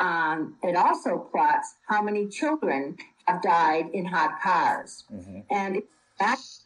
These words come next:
Speaker 1: during that time period, um, this just is so, so significant.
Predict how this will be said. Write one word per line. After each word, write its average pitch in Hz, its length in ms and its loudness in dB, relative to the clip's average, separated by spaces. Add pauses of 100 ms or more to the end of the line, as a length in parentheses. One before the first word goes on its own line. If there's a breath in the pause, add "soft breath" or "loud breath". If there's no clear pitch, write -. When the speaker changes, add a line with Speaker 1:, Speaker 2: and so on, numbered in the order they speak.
(100)
Speaker 1:
during 190 340 -4
that 180 300 2
time 262 340 0
period, 135 580 0 (340)
um, 160 400 0 (140)
this 202 360 -8
just 208 400 -4
is 160 320 -6 (220)
so, 226 560 -2
so 202 320 -4
significant. 190 840 -4